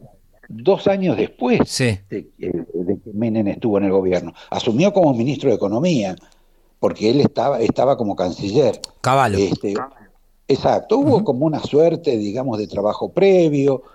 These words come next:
Speaker 1: que algunos que estuvieron en economía limpiaron un poco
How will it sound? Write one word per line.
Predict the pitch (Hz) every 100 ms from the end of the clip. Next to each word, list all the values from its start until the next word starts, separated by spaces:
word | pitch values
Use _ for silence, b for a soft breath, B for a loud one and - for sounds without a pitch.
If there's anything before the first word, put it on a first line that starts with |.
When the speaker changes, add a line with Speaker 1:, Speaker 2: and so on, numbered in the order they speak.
| b
Speaker 1:
que | -
algunos | 107 131 147 -
que | 107
estuvieron | - 110 123 123 110
en | 101
economía | 92 101 92 101 131 135 120
limpiaron | 101 95 87 123 123 117 104
un | 98 90
poco | - 117 - 92 85